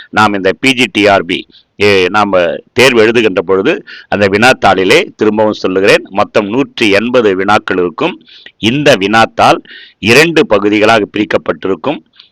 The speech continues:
ஒன்று பகுதி ஆ, மற்றொன்று பகுதி ஆ என்பது.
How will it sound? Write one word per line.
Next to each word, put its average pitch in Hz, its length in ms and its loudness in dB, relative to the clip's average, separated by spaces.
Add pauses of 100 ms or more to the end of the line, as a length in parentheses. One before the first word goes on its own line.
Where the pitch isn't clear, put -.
ஒன்று 104 340 -2
பகுதி 104 480 -2
ஆ, 139 220 0 (300)
மற்றொன்று 104 580 -4
பகுதி 104 380 0
ஆ 107 300 4
என்பது. 90 440 -2